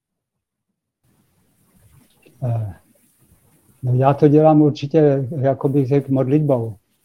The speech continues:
Protože moje pohledy, eh, určitě ten duchovní svět je zvědavý taky na moje pohledy. Já je dám,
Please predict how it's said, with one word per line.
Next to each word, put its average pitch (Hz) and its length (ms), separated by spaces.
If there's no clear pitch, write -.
Protože 151 460
moje 156 400
pohledy, 156 760
eh, 175 60
určitě 175 480
ten 165 260
duchovní 175 480
svět 165 240
je 165 120
zvědavý 160 560
taky 156 240
na 156 100
moje 156 200
pohledy. 175 500
Já 151 240
je 190 160
dám, 127 540